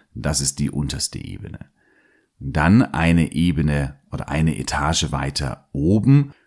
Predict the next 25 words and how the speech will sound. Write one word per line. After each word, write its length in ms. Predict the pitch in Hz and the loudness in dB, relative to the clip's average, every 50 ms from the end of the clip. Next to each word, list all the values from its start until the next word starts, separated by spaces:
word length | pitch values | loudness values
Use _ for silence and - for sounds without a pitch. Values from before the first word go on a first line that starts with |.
| _ _ _ _ _ _ - | _ _ _ _ _ _ -4
dort 340 | - - 87 92 101 - - | 0 2 2 2 0 0 0
kommen 360 | - 92 90 90 82 65 64 | 2 2 4 4 2 2 0
wir 600 | 78 76 76 73 71 71 69 67 65 65 57 - - _ | 0 0 2 2 2 2 0 0 -2 -4 -6 -8 -12 _
zu 680 | - - - - - - - 127 62 62 60 60 60 | -6 -4 -2 -2 -2 -2 -4 -6 -8 -8 -8 -8 -8
den, 380 | - - - 64 65 67 - - | -6 -6 -6 -4 -4 -4 -4 -4
äh, 280 | - - - - - - - - _ _ | -4 -6 -6 -8 -8 -10 -12 -18 _ _
Ackerflächen, 840 | - 107 - - - 104 92 - - 92 90 90 - - 87 87 85 80 | -4 -4 -2 0 0 0 0 2 2 2 2 2 2 2 2 2 2 0
zu 120 | - - | -2 -4
den 260 | - 65 64 67 65 | -4 -4 -4 -4 -2
Bauernhöfen, 720 | - 73 80 92 98 98 95 92 87 87 85 80 - 71 | -2 2 4 6 6 6 6 6 4 4 2 2 0 -4
kleinere 480 | - - 69 67 71 69 69 67 71 67 | -4 -4 -2 -2 0 0 0 -2 -4 -2
Dörfer 460 | - 82 90 95 104 101 - - 78 | 0 2 4 4 4 2 0 -2 -4
mit 460 | 67 64 - - - - - - - - | -4 -6 -6 -8 -12 -12 -12 -12 -12 -8
schönen 460 | - - - 76 76 78 78 76 71 | -6 -4 0 0 2 2 2 0 -2
Kirchen 440 | - - 101 98 107 107 95 95 85 | 0 2 4 4 4 4 2 2 2
darin. 440 | 82 82 82 80 85 82 85 82 78 - - _ _ _ _ _ _ _ _ | 2 2 2 2 4 4 4 4 2 -2 -8 _ _ _ _ _ _ _ _
Hier 220 | _ - 92 95 98 | _ 2 4 4 4
ist 60 | 95 | 6
es 100 | 90 95 | 6 6
ein 140 | 95 92 82 | 4 6 4
bisschen 260 | 95 87 - 82 80 | 4 2 4 2 2
hügelig, 840 | 78 82 117 165 175 180 165 151 151 156 147 - - - - - - _ _ _ _ | 2 4 4 4 6 6 4 6 6 4 4 2 -2 -6 -8 -12 -16 _ _ _ _
sehr, 320 | - - - 73 73 73 | -8 -4 0 0 0 0
sehr 180 | 69 71 69 69 | 0 0 0 2
seenreich 960 | - - 82 95 107 117 120 120 110 95 92 92 92 90 90 87 - - | 2 4 4 6 6 6 6 4 4 2 2 4 4 4 2 2 -2 -6